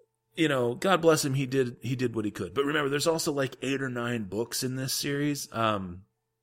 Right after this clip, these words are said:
my stepdad was a huge, huge fan. And he said by the time it got to book seven, it's, like, just completely fucking off the rails.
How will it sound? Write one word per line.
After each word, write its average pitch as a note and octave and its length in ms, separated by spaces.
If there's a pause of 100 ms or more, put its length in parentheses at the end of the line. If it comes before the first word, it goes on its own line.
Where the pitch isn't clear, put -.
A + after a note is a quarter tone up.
(440)
my B2 140
stepdad D3 440
was A2+ 160
a G#2+ 60
huge, E3 600
huge A2 260
fan. F#2 340 (400)
And A2 160
he G3+ 140
said F#3+ 240
by E3 100
the C#3+ 60
time D#3 240
it C#3+ 80
got C#3+ 160
to A#2+ 80
book A#2+ 220
seven, A2+ 360
it's, A2+ 240
like, G2+ 240
just - 220
completely G#2 420
fucking - 320
off F#2 220
the F2+ 80
rails. F2 440